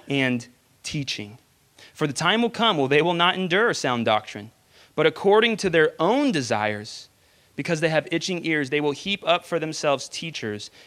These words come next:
and they will turn away their ears from the truth and be turned aside to fables.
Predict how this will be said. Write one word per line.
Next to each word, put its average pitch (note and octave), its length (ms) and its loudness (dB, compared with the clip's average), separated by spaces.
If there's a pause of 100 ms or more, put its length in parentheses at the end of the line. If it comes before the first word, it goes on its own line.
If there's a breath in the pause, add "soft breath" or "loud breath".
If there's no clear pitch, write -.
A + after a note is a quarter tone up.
(100)
and C3+ 100 0
they C#3 80 4
will C3+ 120 0
turn F#3 400 -2
away E3+ 340 4
their D#3 220 0
ears B2 280 0
from A#2 200 -6
the A2 60 -6
truth - 520 -10 (520)
and A#2+ 100 -8
be B2 80 -6
turned B2+ 280 -6
aside A2+ 360 -4
to - 100 -18
fables. - 520 -14